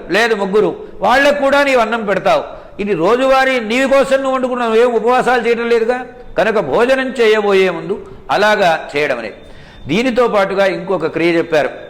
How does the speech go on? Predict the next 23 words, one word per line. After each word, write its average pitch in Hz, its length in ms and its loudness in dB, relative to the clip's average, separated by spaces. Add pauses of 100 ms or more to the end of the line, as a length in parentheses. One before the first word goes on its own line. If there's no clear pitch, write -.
(640)
భూతబలి 196 680 0
అంటారు. 139 340 -2 (640)
ఇవో 180 180 0
మనుష్యులు 196 420 0
ఎవరు 196 220 2
రాకపోవచ్చు, 175 840 0 (280)
కనీసం 226 380 2
ఏదో 240 360 4
ఒక 254 360 2
ప్రాణి 233 360 4 (380)
నీవు 240 260 0
వండుకున్నటువంటి 254 880 0
ఆహారంలో 233 680 2
భాగస్వామ్యం 214 880 0
నీవు 190 200 2
కల్పించడం. 156 560 -2 (400)
అందుకనే 185 340 -2
ఒక 185 180 0
సామెత 190 380 -2
ఉన్నది, 175 280 -2
"శతం 202 380 -2
విహాయ 165 440 0
భోక్తవ్యం." 143 760 -4